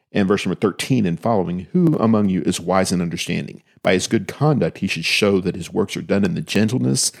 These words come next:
that comes from wisdom." But if you have bitter envy and selfish ambition in your heart,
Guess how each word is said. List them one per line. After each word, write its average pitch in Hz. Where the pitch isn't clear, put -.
that -
comes 98
from 110
wisdom." 120
But 85
if 92
you 127
have 98
bitter 117
envy 113
and -
selfish 107
ambition 95
in 85
your 73
heart, 82